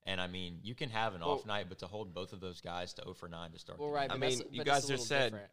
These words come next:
Speaker 3: Jalen Brunson and Spencer Dinwiddie both dropped thirty. Like, anything is possible for the Dallas Mavericks at this
Speaker 1: Definitely.
Speaker 3: point.
Speaker 1: Yeah.
Speaker 3: E-, even against a team like Golden State that can just shoot you out of the water.
Speaker 2: Yeah.
Speaker 1: Yeah.
Speaker 3: So.
Speaker 1: So I think it'll be a great series, but we're gonna talk the latter end of the Golden State run.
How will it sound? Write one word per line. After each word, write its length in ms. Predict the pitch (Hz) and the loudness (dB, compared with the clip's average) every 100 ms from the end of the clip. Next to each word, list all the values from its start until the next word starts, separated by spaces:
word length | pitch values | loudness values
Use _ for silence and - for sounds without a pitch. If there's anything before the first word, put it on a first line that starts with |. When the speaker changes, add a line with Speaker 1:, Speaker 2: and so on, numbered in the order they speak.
| - | -10
Speaker 3:
Jalen 520 | - 123 131 123 120 107 _ _ | 0 2 2 0 -2 -8 _ _
Brunson 440 | 120 123 - 113 | -4 -2 -2 -4
and 140 | 107 110 | -4 -6
Spencer 360 | - 120 117 | -2 -2 -2
Dinwiddie 480 | 104 117 120 113 110 | -4 -2 -2 -2 -4
both 260 | 107 113 - | -4 -6 -4
dropped 260 | 120 104 | -6 -6
thirty. 360 | - 113 101 92 | -4 -4 -2 -6
Like, 160 | 92 - | -8 -4
anything 360 | 117 127 120 117 | 0 0 0 -2
is 100 | 113 | 0
possible 600 | - 107 - 104 80 73 _ _ _ _ | 2 2 0 -6 -8 -10 _ _ _ _
for 260 | - 143 120 | 4 4 6
the 100 | 120 | 6
Dallas 380 | 110 113 104 | 6 6 2
Mavericks 440 | 123 113 101 92 - | 2 2 0 -4 -4
at 80 | 95 | -2
this 140 | 87 | -6
Speaker 1:
Definitely. 260 | - 113 95 | -4 -6 -6
Speaker 3:
point. 60 | - - | -10 -8
Speaker 1:
Yeah. 180 | 85 80 - | -6 -6 -4
Speaker 3:
E-, 160 | 127 - | -4 -2
even 240 | 135 147 139 | -2 0 2
against 200 | 120 - | 0 -4
a 40 | |
team 220 | - 120 107 | -2 -2 -2
like 140 | 104 | -4
Golden 280 | 110 107 101 | -4 -4 -6
State 320 | - 110 - | -6 -6 -4
that 160 | 104 110 | -8 -6
can 140 | 104 | -8
just 120 | 107 | -2
shoot 220 | - 123 | 0 0
you 160 | 62 113 | -4 -6
out 80 | 101 | -6
of 60 | 90 | -8
the 60 | |
water. 340 | 85 95 58 - _ | -10 -10 -12 -18 _
Speaker 2:
Yeah. 80 | 135 | -12
Speaker 1:
Yeah. 100 | 76 78 - | -12 -14 -18
Speaker 3:
So. 80 | - _ _ | -20 _ _
Speaker 1:
So 140 | - 101 | -10 -2
I 80 | 104 | 0
think 160 | 120 127 | 0 -2
it'll 120 | 107 | -2
be 100 | 98 | -4
a 40 | |
great 220 | 92 98 - | -2 -4 -4
series, 340 | 98 95 92 | -4 -4 -4
but 140 | 92 95 | -4 -4
we're 100 | 113 | -4
gonna 100 | 117 | -2
talk 260 | 127 110 | -2 -2
the 80 | 101 | -4
latter 480 | 92 101 110 107 95 | 2 4 4 2 -2
end 320 | 98 95 92 | -2 -2 -4
of 260 | 90 90 82 | -6 -6 -6
the 120 | 90 | -6
Golden 320 | 87 92 92 | -4 -4 -4
State 300 | 92 101 85 | -6 -4 -4
run. 380 | 85 87 87 90 | -4 -4 -4 -8